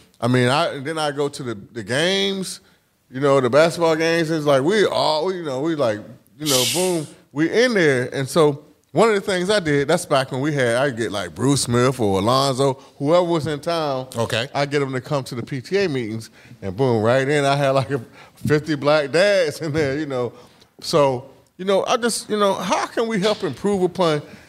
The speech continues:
Speaker 1: you know, I, I, I, I know, and we good at sports, so I don't, I ain't mad at, you know, parents that, you know, wanna come
Speaker 2: Gotcha.
Speaker 1: cheer, you know, that's a good, you know, that's, that's something that's positive that we do. And sports teaches a lot of different things,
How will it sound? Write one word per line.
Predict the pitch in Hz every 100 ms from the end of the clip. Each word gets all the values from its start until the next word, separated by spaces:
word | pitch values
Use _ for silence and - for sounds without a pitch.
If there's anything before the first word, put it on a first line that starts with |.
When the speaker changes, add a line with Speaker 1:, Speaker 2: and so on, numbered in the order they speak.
| _
Speaker 1:
you | - 180
know, | 156 151
I, | 147
I, | 113 156 147
I, | 160 151 170 170
I |
know, | 175 247
and | 208 214
we | 269
good | 208 262
at | 247 240
sports, | - 247 196
so | 202
I | 190 214
don't, | 196 160
I | 143 233 202
ain't | 120
mad | 123 226 226 196
at, | 151 127
you |
know, | 160 131
parents | 123 160 147 143
that, | 143 127
you | 156
know, | 139
wanna | 139 123
come | 117 151 147 131 - -
Speaker 2:
Gotcha. | 113 95 -
Speaker 1:
cheer, | 180 156
you | 160
know, | 185 147 - - -
that's | 247 -
a | 180
good, | 135 170 185
you | 240
know, | 196 170 196
that's, | 208 226
that's | - 190 190
something | 180 175
that's | 180 175
positive | - 190 196 214 180 170
that | 170
we | 180
do. | 165 226 208 - _
And | 139 143
sports | 143 190 214 202
teaches | - 175 160 147
a |
lot | 104 120 160
of | 160
different | 175 175
things, | 175 - 220 208